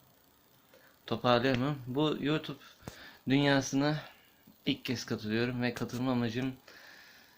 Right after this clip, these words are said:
e, yazdığım hikaye kitabının masraflarını çıkartıp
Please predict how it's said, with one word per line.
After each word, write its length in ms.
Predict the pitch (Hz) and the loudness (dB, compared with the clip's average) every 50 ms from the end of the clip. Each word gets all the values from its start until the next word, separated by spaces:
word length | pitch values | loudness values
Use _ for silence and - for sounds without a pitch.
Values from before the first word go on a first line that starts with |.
| - _ _ _ _ - - | -20 _ _ _ _ -12 -8
e, 60 | 113 | -6
yazdığım 720 | 110 110 107 107 110 110 117 123 117 120 113 135 127 120 113 | -4 -2 -2 0 0 2 2 2 2 0 0 0 -2 0 -2
hikaye 460 | 123 107 - 131 123 123 131 131 - | -4 -6 -4 -4 -2 0 0 0 -2
kitabının 560 | - 110 113 120 107 117 120 131 139 135 120 | -2 -2 -2 -2 0 0 0 0 0 0 0
masraflarını 840 | 113 123 127 123 - - 127 120 120 - 120 120 117 117 117 113 110 | 0 0 -2 -2 -2 -2 -4 -4 -2 0 0 0 0 0 -2 -4 -4
çıkartıp 520 | - - - 123 117 113 110 - 135 - | -6 -6 -4 -2 -2 -2 -2 -4 -8 -10